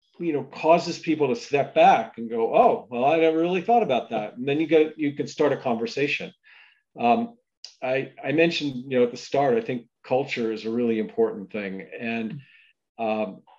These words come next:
it's a really hard one. You know, I, I used to, way back, I was in, um,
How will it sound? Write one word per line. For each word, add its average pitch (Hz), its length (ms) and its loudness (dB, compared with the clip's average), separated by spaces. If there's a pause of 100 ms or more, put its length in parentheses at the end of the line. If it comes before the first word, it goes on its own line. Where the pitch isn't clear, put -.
(480)
it's 170 260 -4
a 196 80 2
really 175 300 2
hard 160 300 4
one. 101 260 -6
You 127 80 -6
know, 131 140 2
I, 143 440 2
I 143 60 -4
used 151 280 -2
to, 117 280 2 (140)
way 143 160 2
back, 127 260 0
I 113 120 0
was 113 260 -6 (140)
in, 110 260 -4
um, 101 280 -10